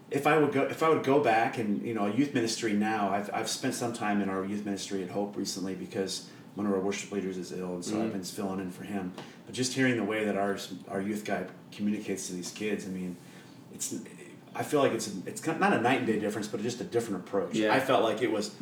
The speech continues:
Speaker 1: "You guys have gotta stop doing this and start doing this."
Speaker 2: Mm-hmm.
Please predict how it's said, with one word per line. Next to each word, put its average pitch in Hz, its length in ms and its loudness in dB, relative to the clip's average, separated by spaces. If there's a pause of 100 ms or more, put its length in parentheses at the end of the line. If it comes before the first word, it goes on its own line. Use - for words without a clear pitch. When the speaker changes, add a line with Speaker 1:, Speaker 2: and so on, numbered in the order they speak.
(220)
Speaker 1:
"You 139 120 4
guys 143 220 6
have - 100 -4
gotta 107 180 0
stop 123 380 2
doing 120 220 2
this 110 200 -2
and 95 80 -4
start - 300 0
doing 92 240 -4
this." - 380 -10 (200)
Speaker 2:
Mm-hmm. 120 320 2